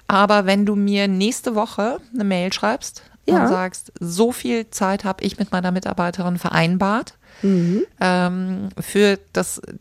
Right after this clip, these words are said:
Speaker 1: Aufschlauen, für das Erklären, für Rückfragen an ein, an dem anstehenden Projekt, weil sie folgende Teilbereiche übernehmen soll.“
Speaker 2: Mhm.
Speaker 1: Und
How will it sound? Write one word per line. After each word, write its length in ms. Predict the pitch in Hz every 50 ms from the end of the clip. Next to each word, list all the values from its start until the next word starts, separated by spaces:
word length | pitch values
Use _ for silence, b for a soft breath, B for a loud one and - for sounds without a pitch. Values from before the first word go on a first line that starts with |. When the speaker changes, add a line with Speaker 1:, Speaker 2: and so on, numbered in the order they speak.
| - - - - - -
Speaker 1:
Aufschlauen, 480 | 175 196 185 - 190 175 175 170 175
für 80 | - 175
das 120 | 175 - -
Erklären, 440 | 170 - - 180 170 170 170 175 170
für 120 | - 160
Rückfragen 800 | 170 170 - - - - 185 175 175 180 - 196 208 233 254 277 B B B B B B B B B B _ _
an 260 | 190 190 190 202 196 - _
ein, 400 | - 165 170 170 170 170 175 - -
an 220 | - - 170 180 185
dem 160 | 196 180 -
anstehenden 760 | - 170 170 175 - - - - 180 170 165 170 170 156 160
Projekt, 720 | - - - 156 165 175 208 277 - - - - - - - _ _
weil 220 | - 170 170 170
sie 120 | - 175 170
folgende 420 | - - 180 175 175 180 175 165
Teilbereiche 640 | - 170 160 156 165 156 151 151 151 151 147 - -
übernehmen 520 | - 156 165 156 156 165 170 175 185 196 190
soll.“ 340 | - 190 196 214 247 311 - - _ _ _ _ _ _ _ _
Speaker 2:
Mhm. 480 | - 196 196 190 180 175 175 190 262 381 - _ B B B B B B B B B B B B B B B B B B _ _ _ _ _
Speaker 1:
Und 360 | - 202 190 202 202 - -